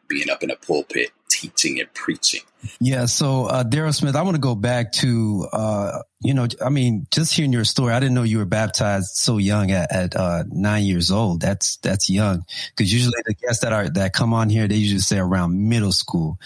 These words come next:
Speaker 2: So, uh, I'm, I'm sure, and just not only that, being a preacher's kid.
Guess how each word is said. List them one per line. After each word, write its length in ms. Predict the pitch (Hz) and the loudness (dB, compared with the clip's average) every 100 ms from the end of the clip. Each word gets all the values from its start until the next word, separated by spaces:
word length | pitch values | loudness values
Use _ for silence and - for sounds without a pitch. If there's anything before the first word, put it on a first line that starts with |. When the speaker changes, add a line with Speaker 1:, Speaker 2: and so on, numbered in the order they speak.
| - - - - | -18 -20 -12 -4
Speaker 2:
So, 420 | - 110 104 107 | 0 0 0 0
uh, 140 | 107 98 | -2 0
I'm, 160 | 110 110 | -2 0
I'm 160 | 113 110 | 0 0
sure, 460 | - 147 135 127 | 2 2 2 0
and 240 | 117 127 120 | 0 2 2
just 240 | 175 - | 2 2
not 220 | 139 180 | 2 2
only 220 | 208 180 143 | 2 2 2
that, 240 | 151 120 | 0 2
being 160 | 165 127 | 2 0
a 60 | |
preacher's 500 | - 185 208 98 - | 0 0 0 -2 0
kid. 280 | - 82 | -2 -2